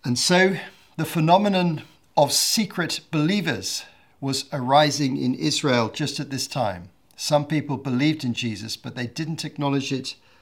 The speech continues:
publicly. This has always been a phenomenon in the church, people who believe in Jesus, but they're not seen publicly as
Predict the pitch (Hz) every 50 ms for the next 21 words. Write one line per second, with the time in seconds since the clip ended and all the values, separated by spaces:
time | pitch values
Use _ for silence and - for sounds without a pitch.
0 | _ _ _ - - 160 147 147 143 - - - 110 - - - _ _ _ _
1 | _ _ _ _ _ _ _ _ _ _ _ - - - - - - - - _
2 | - - - - - - _ _ _ - 151 160 156 - 160 147 113 156 160 160
3 | 165 160 160 - 175 156 151 139 127 120 - 151 127 131 147 151 151 147 131 120
4 | 110 104 107 113 - - - - - 147 131 120 120 117 - - 156 156 131 107
5 | - - - - - - - 156 151 143 143 151 147 135 135 104 95 117 113 113
6 | 110 110 - - - - - - - _ _ _ _ _ - 139 123 123 147 165
7 | 180 160 156 147 143 123 131 139 123 110 104 101 95 - - - 135 - - 131
8 | 127 127 127 131 151 160 160 - - - - - - 180 175 151 127 117 107 101
9 | - - _ _ - - 180 180 175 151 131 - - 120 98 87 90 - _ _
10 | _ _ _ _ _ _ _ _ _ _ _ _ _ _ _ _ _ _ - 147
11 | 131 131 135 123 - - -